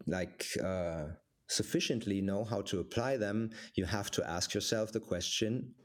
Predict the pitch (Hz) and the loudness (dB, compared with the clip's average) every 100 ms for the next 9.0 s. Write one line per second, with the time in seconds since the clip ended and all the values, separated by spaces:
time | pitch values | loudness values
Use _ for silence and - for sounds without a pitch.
0 | _ - - 78 73 107 113 110 107 98 | _ -4 0 -2 0 0 2 2 2 0
1 | 104 101 92 - 92 90 90 76 62 - | 0 2 0 0 -2 0 0 0 -2 -4
2 | - 113 104 - - - 131 123 101 104 | -2 0 2 0 0 2 2 2 2 0
3 | - - 90 95 117 165 208 - 85 76 | 0 0 2 2 2 0 2 0 0 -2
4 | 69 - - - - - - - - 92 | -4 -8 -12 -20 -18 -14 -14 -8 -2 2
5 | 117 127 113 110 104 92 107 104 - 107 | 2 2 4 4 4 2 2 2 0 2
6 | 95 85 - 85 82 67 - 90 - 95 | 2 0 -2 -2 -2 -2 -2 -2 0 0
7 | 90 87 82 73 - 92 82 - 117 143 | 0 0 0 -2 0 0 0 2 2 2
8 | - - - - - - 95 92 87 80 | 0 -4 -6 -8 -8 -2 0 2 0 -2